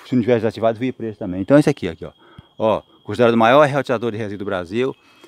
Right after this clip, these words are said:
maior agricultor com rentabilidade pequena do Brasil. Mora aqui, ó.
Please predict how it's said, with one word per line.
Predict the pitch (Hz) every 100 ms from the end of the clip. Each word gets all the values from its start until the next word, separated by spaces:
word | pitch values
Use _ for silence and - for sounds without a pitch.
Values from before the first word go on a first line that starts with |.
| _ -
maior | 104 107 143
agricultor | 135 131 - 127 123
com | 107
rentabilidade | 110 120 104 107 107 104
pequena | - - 101
do | 101 95
Brasil. | 95 92 101 135 139 - - - - - 92
Mora | 120
aqui, | 117 - 85 76
ó. | 78